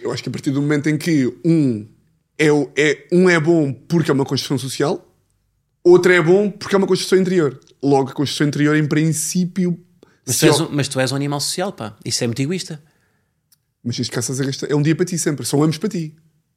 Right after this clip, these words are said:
Speaker 1: A-, ainda que seja, ainda que o casamento seja uma construção social, é para ti. Aquele
Speaker 2: Sim,
Speaker 1: dia.
Speaker 2: mas é,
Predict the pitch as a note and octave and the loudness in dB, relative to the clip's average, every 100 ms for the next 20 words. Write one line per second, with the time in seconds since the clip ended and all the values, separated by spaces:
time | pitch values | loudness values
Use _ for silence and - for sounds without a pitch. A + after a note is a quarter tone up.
0 | _ _ _ _ D#3+ D#3+ G#3+ - - F3+ | _ _ _ _ -2 2 2 2 0 2
1 | F3 A3 F#3 G#3 F3+ E3+ C3 B2+ C3 B2+ | 2 0 0 0 0 0 -2 -4 -4 -4
2 | A#2+ - B2 - D3+ C#3+ F#3+ - F#3 F3 | -8 -8 -10 -8 -4 -2 -4 -4 0 0
3 | G#3 G3+ F3+ _ _ _ C3 D#3+ D#3 E3 | -2 -4 -10 _ _ _ -2 2 2 2
4 | D3 - - A2 A#2+ | 0 -8 -8 -2 0